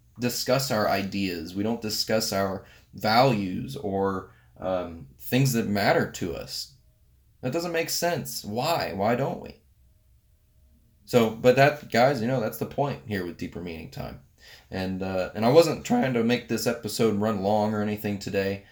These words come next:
Um, I just wanted to point out that I was able to, over the weekend, uh,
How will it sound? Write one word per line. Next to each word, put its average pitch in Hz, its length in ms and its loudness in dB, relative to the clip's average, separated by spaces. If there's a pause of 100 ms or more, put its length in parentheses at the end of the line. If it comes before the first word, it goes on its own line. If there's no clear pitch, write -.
(240)
Um, 95 400 -2
I 107 80 -4
just 135 220 -2
wanted 143 280 4
to 113 100 2
point 123 320 2
out 131 240 0
that 92 280 -2
I 98 220 0
was 98 240 -2
able 127 340 4
to, 123 540 2 (120)
over 131 200 4
the 135 100 0
weekend, 104 640 -2 (540)
uh, 98 120 0